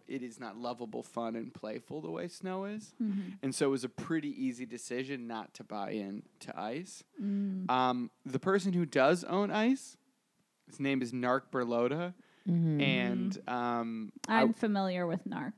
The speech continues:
Speaker 1: <laughs>
Speaker 2: Yeah,
Speaker 1: Sure.
Speaker 2: I'm familiar.
Speaker 1: Sure. So you're probably gonna wanna talk to him.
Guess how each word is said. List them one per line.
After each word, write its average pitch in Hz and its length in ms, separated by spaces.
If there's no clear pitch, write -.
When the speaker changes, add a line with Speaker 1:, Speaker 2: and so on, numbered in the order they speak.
Speaker 1:
<laughs> - 220
Speaker 2:
Yeah, 196 220
Speaker 1:
Sure. - 80
Speaker 2:
I'm 220 200
familiar. 202 680
Speaker 1:
Sure. 135 420
So - 180
you're 147 200
probably 170 480
gonna 143 200
wanna 135 280
talk 123 320
to 107 100
him. 131 380